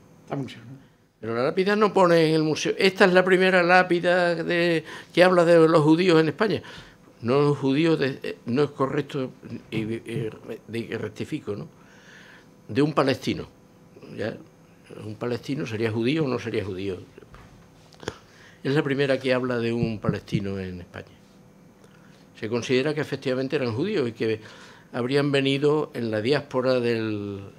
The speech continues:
Speaker 2: del año setenta, con la guerra que tuvieron los romanos, con, una de las guerras que tuvieron los romanos contra los, los judíos, que destruyeron el templo de Jerusalén y se produjo la,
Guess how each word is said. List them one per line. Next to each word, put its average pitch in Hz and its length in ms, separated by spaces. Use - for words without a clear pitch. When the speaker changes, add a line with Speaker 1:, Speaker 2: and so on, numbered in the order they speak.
Speaker 2:
del 113 420
año 123 240
setenta, 113 480
con 101 140
la 101 80
guerra 117 320
que 110 100
tuvieron 113 320
los 107 120
romanos, 107 400
con, 98 280
una 180 180
de 170 60
las 156 140
guerras 127 260
que 110 100
tuvieron 117 280
los 113 100
romanos 113 360
contra 104 300
los, 95 360
los 104 120
judíos, 98 360
que - 80
destruyeron 101 500
el 104 100
templo 110 320
de 107 100
Jerusalén 107 720
y 117 100
se 110 140
produjo 113 380
la, 117 240